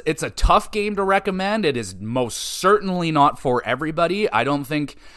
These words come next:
but there's something weird about it, man. Like, I, I find myself being, like, I played it for a handful of hours, and I was like, "Why is this, like, oddly fun?" Like, it's so slow.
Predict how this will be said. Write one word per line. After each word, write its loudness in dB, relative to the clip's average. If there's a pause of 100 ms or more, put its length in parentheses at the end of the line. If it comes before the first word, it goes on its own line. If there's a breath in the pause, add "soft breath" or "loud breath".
(400 loud breath)
but -2
there's -2
something 4
weird 6
about 4
it, -4
man. -2
Like, -2
I, 0
I -2
find 0
myself 2
being, -2
like, -2
I -4
played -4
it -14
for -2
a -2
handful -2
of 2
hours, 2
and -6
I -4
was -6
like, -6
"Why 2
is 0
this, -4
like, 2
oddly 4
fun?" 2
Like, -4
it's -8
so 0
slow. 0